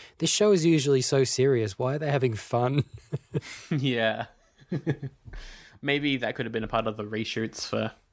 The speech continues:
Speaker 1: Possibly, yeah.
Speaker 2: Anyway,
Speaker 1: Hmm.
Speaker 2: so far, I'd gi-, well, what would I give that, that episode? Aside from the end, I might even give it one thumb down, to be honest. But,
Speaker 1: Oh, boy.
Speaker 2: uh, I'm excited <laughs> for the rest of it.
Speaker 1: Was it that episode that ended with them in Titan Ta-, Titan Tower?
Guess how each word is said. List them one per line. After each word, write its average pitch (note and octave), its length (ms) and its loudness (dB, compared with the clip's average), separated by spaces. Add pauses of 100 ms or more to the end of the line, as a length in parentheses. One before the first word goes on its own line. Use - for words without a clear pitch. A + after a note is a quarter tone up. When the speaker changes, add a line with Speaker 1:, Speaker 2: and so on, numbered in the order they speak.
(300)
Speaker 1:
Possibly, G2+ 500 -2
yeah. A2+ 220 -4 (220)
Speaker 2:
Anyway, G3 320 -2
Speaker 1:
Hmm. F#3 240 0
Speaker 2:
so A#3 300 -4
far, G3+ 340 -2
I'd G#3+ 240 -4
gi-, F3+ 140 -6
well, C#3+ 480 0 (320)
what F3+ 120 -4
would D#3+ 120 0
I C3 60 0
give C#3 200 -4
that, A2 220 -4
that G#2 100 -2
episode? G2+ 480 -6 (100)
Aside E3+ 300 -6
from B2+ 160 -6
the A2 140 -2
end, B2+ 160 0
I G#2 40 -2
might G#2+ 180 -4
even G#2+ 180 -8
give G#2+ 100 -6
it F#2 60 -6
one G#2+ 160 -8
thumb G#2+ 180 -6
down, A2+ 220 0
to - 80 -16
be G#2 80 -10
honest. F#2+ 320 -14
But, B2+ 260 0
Speaker 1:
Oh, A#2+ 180 0
boy. G2 320 -10
Speaker 2:
uh, B2 280 -2
I'm C#3+ 80 -4
excited C#3+ 480 -2
<laughs> - 40 -18
for - 180 -10
the C#3 100 -2
rest C#3 240 -4
of B2 160 -8
it. C#3 60 -6 (360)
Speaker 1:
Was F#3 160 -2
it G3+ 160 -10
that E3+ 220 4
episode D#3+ 500 0
that D3+ 200 -2
ended C#3+ 300 2
with C3 140 0
them C3 180 2
in B2 80 0
Titan A2+ 300 0
Ta-, A#2+ 160 -4 (140)
Titan A#2+ 480 -2
Tower? A#2 420 -2